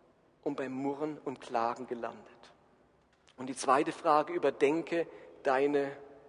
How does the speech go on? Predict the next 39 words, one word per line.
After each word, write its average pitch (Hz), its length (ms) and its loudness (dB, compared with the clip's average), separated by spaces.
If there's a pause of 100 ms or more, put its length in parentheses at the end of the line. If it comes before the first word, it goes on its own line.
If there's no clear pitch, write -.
(1400)
ihr 139 80 -4
merkt, 131 240 0
ich 127 120 -8
halte 135 240 4
heute 135 200 0
eine 127 100 0
freie 127 320 0
Predigt, 135 380 -4
habt 131 100 -4
ihr 135 60 -2
das - 100 -8
gemerkt? 139 580 -8 (1400)
Habt - 100 -2
ihr 151 40 2
das 135 100 -4
gemerkt? 190 560 0 (1080)
Ich - 20 6
hab - 140 0
mein 156 160 2
Konzept - 460 2
nur 170 180 2
hier 185 140 8
liegen, 170 220 0
ich 120 40 -8
hab's 135 220 -8
nie 143 180 -4
benutzt, 170 400 0
aber 151 140 2
jetzt 147 120 -4
weiß 143 260 2
ich, - 180 -14 (360)
was 151 180 -6
muss 156 180 -2
da 143 100 2
rein. 127 420 -2
Ähm, 117 320 -6 (540)
ah, 220 220 10 (1000)
deine 220 200 12
Leitungsfähigkeiten. 175 1160 10